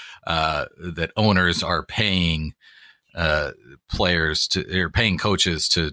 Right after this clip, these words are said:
to try to throw games. I mean, that's insanity for a league that has, you know, after many decades of pretending that there was no betting, uh, they,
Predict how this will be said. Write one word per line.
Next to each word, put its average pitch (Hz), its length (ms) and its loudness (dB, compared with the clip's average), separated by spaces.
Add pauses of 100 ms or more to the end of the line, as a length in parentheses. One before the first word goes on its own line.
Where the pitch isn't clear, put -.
(120)
to 90 120 -2
try 92 180 0
to 80 80 0
throw 90 280 -2
games. 78 460 -10
I 87 60 -8
mean, 82 100 -4
that's - 440 -4 (180)
insanity - 960 -2
for 92 160 -2
a 82 80 0
league 78 340 -2
that - 180 -6
has, 82 400 -2
you 95 120 -8
know, 65 160 -10
after 98 280 -2
many 131 480 0 (440)
decades 113 480 2
of 95 100 -2
pretending 107 480 0
that 98 140 2
there 104 120 0
was 151 200 2
no 233 160 4
betting, 135 720 2
uh, 98 280 2
they, 95 280 2